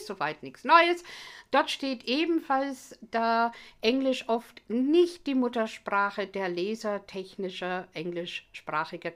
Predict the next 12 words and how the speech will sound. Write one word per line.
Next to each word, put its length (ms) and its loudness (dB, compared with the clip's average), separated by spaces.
Dokumentationen 1120 -4
ist 300 -2
und 180 6
die 120 -4
internationalen 1000 0
Leser 400 -2
teilweise 600 -2
nur 220 -4
über 220 -8
begrenzte 1120 0
Englischkenntnisse 920 -6
verfügen, 720 -4